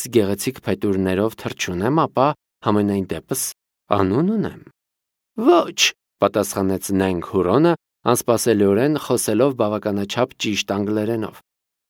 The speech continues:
Նա դրանով ցանկացավ ապացուցել, որ մինչև հիմա միայն ձևացնում էր, թե այդ լեզուն իբր չի հասկանում։ «Ես գերուց չեմ հարցնի, նա հոգնել է, նա հանգստի կարիք է զգում։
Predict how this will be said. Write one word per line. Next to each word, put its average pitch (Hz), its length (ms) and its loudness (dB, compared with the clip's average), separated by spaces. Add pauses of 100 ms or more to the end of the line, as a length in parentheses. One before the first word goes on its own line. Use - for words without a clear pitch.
(360)
Նա 110 120 6
դրանով 143 480 4
ցանկացավ 139 560 0
ապացուցել, 127 800 0
որ 120 240 2
մինչև 131 320 -2
հիմա 131 220 0
միայն 131 340 2
ձևացնում 127 640 0
էր, 120 160 -2 (180)
թե - 140 -4
այդ 104 180 2
լեզուն 98 420 0
իբր 92 360 -6
չի - 240 -4
հասկանում։ 85 640 -8 (880)
«Ես 226 260 6
գերուց 208 400 6
չեմ 139 320 -2
հարցնի, 101 520 -4 (360)
նա 226 160 6
հոգնել 107 560 -2
է, 101 100 -10
նա 165 180 2
հանգստի 160 540 0
կարիք 185 420 0
է 98 120 -2
զգում։ 101 400 -6